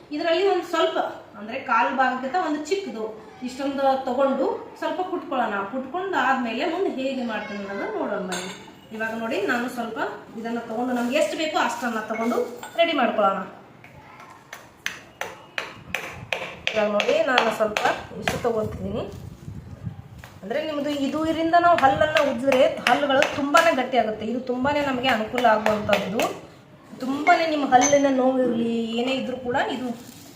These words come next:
ಆ, ತುಂಬಾ ಪಳ ಪಳ ಅಂತ ಹಲ್ಲು ನೋವನ್ನ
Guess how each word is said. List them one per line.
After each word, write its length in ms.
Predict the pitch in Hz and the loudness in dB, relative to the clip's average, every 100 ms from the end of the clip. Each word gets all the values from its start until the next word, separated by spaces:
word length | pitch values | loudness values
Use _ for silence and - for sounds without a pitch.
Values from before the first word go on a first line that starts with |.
| - | -8
ಆ, 20 | 285 359 - - | -6 -6 -10 -10
ತುಂಬಾ 320 | 247 254 277 269 | -4 0 2 8
ಪಳ 140 | 233 254 | 8 10
ಪಳ 120 | 254 247 | 10 10
ಅಂತ 240 | 226 226 | 8 8
ಹಲ್ಲು 500 | 349 - 226 220 220 | 6 6 2 4 4
ನೋವನ್ನ 440 | 214 208 208 214 | 4 6 6 4